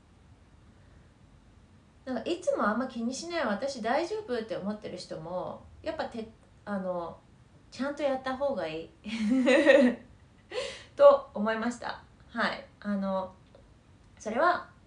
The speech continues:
邪気に繊細になれって言ってるわけじゃなくて、あの、さっき、その、「肉体は生ものだよ」って、「意識してね」って言ったじゃないですか。そう、意識すると、そこにフォーカスを当てて、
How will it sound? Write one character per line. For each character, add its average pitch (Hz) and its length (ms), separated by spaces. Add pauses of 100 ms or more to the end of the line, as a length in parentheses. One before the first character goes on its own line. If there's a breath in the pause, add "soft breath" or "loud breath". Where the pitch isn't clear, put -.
邪 277 160
気 262 80
に 175 80
繊 208 220
細 226 160
に 226 80
な 240 120
れ 240 80
っ - 20
て - 80
言 165 80
っ - 40
て 175 80
る 175 60
わ 185 80
け 175 80
じ 160 80
ゃ 156 60
な 160 100
く - 100
て、 - 360 (640 loud breath)
あ 185 180
の、 165 300
さ 359 140
っ 349 60
き、 - 320 (140)
そ 233 140
の、 202 100
「肉 190 160
体 294 240
は 294 140
生 247 260
も 330 120
の 311 160
だ 175 140
よ」 170 220
っ - 60
て、 - 180 (560)
「意 339 120
識 - 260
し 220 100
て 277 160
ね」 196 320
っ - 20
て - 240 (800)
言 196 120
っ - 20
た 226 140
じ 196 80
ゃ - 60
な - 120
い - 60
で 185 100
す - 80
か。 - 120 (100)
そ - 120
う、 - 120
意 330 160
識 - 260
す 220 180
る 214 140
と、 240 420 (300)
そ - 120
こ 240 120
に 226 140
フ 254 100
ォ 247 80
ー 240 40
カ 196 120
ス 196 120
を 180 40
当 170 60
て - 160
て、 190 420